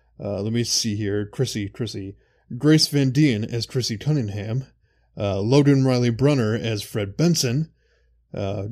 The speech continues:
D-, uh, Dacre Montgomery actually pops up as Billy, but we'll get to that a little bit.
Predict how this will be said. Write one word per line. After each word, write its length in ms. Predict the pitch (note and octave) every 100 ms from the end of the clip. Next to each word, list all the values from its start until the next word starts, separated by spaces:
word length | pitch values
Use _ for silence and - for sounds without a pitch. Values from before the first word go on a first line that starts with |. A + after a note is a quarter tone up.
| B2
D-, 140 | B2+ -
uh, 200 | B2+ A#2+
Dacre 340 | A2+ E3 F3
Montgomery 520 | C#3+ B2+ B2 F#3+ D3+
actually 220 | G#2+ G#2 A2+
pops 300 | A#2 G2+ C3
up 120 | G#2
as 180 | G#2+ G#2+
Billy, 360 | C#3 E3 A#2
but 340 | A#2 A#2 G2+ A#2+
we'll 180 | C3
get 200 | C#3+ C3+
to 100 | -
that 240 | G#2+ G#2+ A#2
a 60 |
little 200 | A2+ A2
bit. 340 | G#2 G#2+ C3